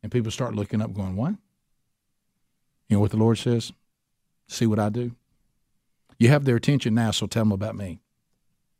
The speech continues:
I've given you,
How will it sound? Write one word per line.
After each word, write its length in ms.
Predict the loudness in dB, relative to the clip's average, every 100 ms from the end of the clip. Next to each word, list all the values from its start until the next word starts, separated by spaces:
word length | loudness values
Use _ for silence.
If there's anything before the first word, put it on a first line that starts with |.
| _ _ _ _ _ _ _ _ _ _ _ _ _ _ _ _ _ _ _ _ _ _ _ _ _ 2
I've 160 | 2
given 340 | 4 2 4 2
you, 240 | 2 2